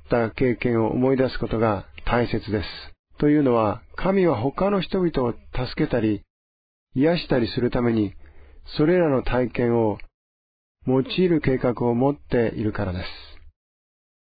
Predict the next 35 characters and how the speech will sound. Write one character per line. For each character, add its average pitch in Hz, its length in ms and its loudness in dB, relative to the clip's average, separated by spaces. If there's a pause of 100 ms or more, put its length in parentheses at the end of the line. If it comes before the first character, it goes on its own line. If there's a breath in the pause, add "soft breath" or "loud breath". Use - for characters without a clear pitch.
(840)
す 220 60 0
べ 214 120 4
て 175 120 2
の 139 120 4
信 156 300 0
徒 135 160 -2
に 120 80 2
よ 110 100 0
る 113 260 0 (360)
主 156 80 2
の 143 100 4
働 131 420 0
き 135 80 -6
に 131 140 0
つ - 140 -2
い 123 80 0
て - 60 -8
教 110 140 0 (120)
え 120 100 2
る 110 80 -2
と 120 120 -4
き 107 100 -4
に 104 100 0
は、 104 220 -2 (160)
神 190 360 0
様 139 180 2
ご 120 120 0
自 139 240 0
身 110 140 0
が 107 240 -2 (800)
一 - 120 -12
人 156 160 2
一 143 180 -2
人 120 180 2
を 107 160 0